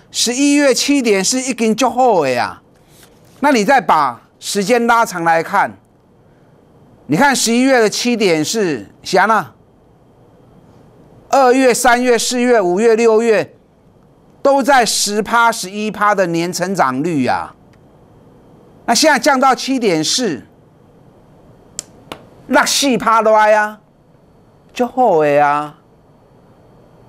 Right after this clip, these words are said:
你知道十一月P P I七点四的年增率是美国一年半以来最低的数字啊。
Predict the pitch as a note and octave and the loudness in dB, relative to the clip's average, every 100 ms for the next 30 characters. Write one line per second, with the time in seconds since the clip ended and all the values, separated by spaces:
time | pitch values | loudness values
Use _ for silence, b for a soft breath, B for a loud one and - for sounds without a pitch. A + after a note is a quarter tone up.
0 | - - - - D3 E3+ C4 A3 F#3+ G#3 | -20 -20 -18 -4 0 2 2 0 -4 -2
1 | A#3+ A#3 - G#3+ G#3+ G#3+ G3+ A3 G3 D3 | 2 2 0 -2 0 0 0 -6 -4 -4
2 | C#3 - F3+ D3+ C#3+ D3 D3 E3 D#3+ D#3+ | -4 -6 -4 -2 -2 -2 -2 -2 -2 -4
3 | G#2 E2+ - b b b b - - - | -6 -12 -20 b b b b -20 -20 -10
4 | - C#4+ B3 E3+ D#3 D#3 F3 - - D4+ | -2 2 2 2 0 0 -2 -2 -4 -2
5 | B3+ G3 G3 G3+ - - G3 D#3+ C#3+ C#3 | 0 0 -2 -2 0 0 0 -4 -4 -2
6 | C#3 C#3 D3 E3+ - _ _ _ _ - | 0 0 -2 -6 -20 _ _ _ _ -2
7 | C#4 G#3 - A#3 A3 F#3+ E3+ A3 F3 C#3+ | 0 0 -4 -4 -2 -2 -4 -6 -4 -6
8 | - C#3 G2 D2 | -8 -10 -10 -14